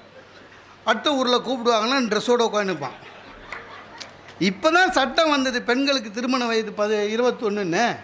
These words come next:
முன்னால பதினெட்டு தானே. அது என்ன அது? ஆண்களுக்கு இருபத்தொன்னு, பெண்களுக்கு பதினெட்டு. எனக்கு இருபத்தொன்னு ஆச்சு.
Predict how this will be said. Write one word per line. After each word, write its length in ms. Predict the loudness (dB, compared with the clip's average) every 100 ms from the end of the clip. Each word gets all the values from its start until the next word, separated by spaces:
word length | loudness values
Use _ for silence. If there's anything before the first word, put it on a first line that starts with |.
| -16 -20 -20 -20 -20 -2
முன்னால 320 | 2 4 4
பதினெட்டு 440 | 2 2 2 2 2
தானே. 180 | 2 2
அது 180 | 0
என்ன 200 | 2 2
அது? 340 | 2 2 0 -4 -16 -20 -20 _ _
ஆண்களுக்கு 600 | 0 2 4 2 0 0 2
இருபத்தொன்னு, 400 | 0 -2 -4 -2
பெண்களுக்கு 500 | 0 0 0 -2 -2
பதினெட்டு. 580 | -2 -2 -4 -6 -10 -12 -20 -20 -20 -20 -20 -20 -20 -20 -20 -20 0
எனக்கு 360 | 2 4 2
இருபத்தொன்னு 360 | 2 2 2 2
ஆச்சு. 360 | 0 -2 -8